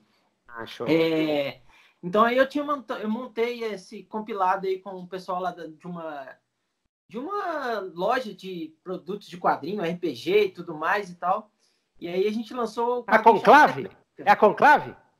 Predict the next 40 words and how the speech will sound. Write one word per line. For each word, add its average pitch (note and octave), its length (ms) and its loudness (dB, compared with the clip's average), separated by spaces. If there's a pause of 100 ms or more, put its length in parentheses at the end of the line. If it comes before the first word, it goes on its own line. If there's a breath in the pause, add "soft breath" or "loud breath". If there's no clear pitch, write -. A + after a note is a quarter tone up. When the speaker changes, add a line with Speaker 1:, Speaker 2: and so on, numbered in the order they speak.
(440)
Speaker 2:
Não, F3 420 -6
Speaker 1:
Era G#3+ 220 8
a - 20 6
Speaker 2:
é, - 20 6
Speaker 1:
Conclave? F#3+ 480 4
Speaker 2:
a D#3 40 -8
Speaker 1:
Não, D#3+ 220 2
né? B3 80 0
Speaker 2:
Conclave B3+ 180 -2
comprou, A3+ 480 -8
a - 40 -14
Conclave G3+ 520 -12
comprou. C4+ 360 -20
Speaker 1:
Ah, F3 180 6
Speaker 2:
Eu - 100 -4
Speaker 1:
sei. G#3+ 100 -14
Speaker 2:
até A#3 180 -10
conheço A3 280 -4
o - 20 -20
Ma-, F#3+ 160 -18
o F3 80 -20
Marcelo F3 720 -8
e D#3 60 -14
tal. F3+ 440 -8 (280)
Speaker 1:
Aham. C#3 280 -8
Speaker 2:
É, C#3 800 -8 (680)
e D#3+ 120 -6
aí F3 380 -2
a A3 100 0
Conclave G3+ 520 -6
comprou A3+ 420 -4
parte G#3 440 -2
da, F3+ 120 -8
da F3 140 -12
Compend, G3 500 -10
mudou G#3+ 360 -4
pra G#3+ 100 -12
um G#3 80 -10
outro A3 200 -4
bairro, A3 400 -2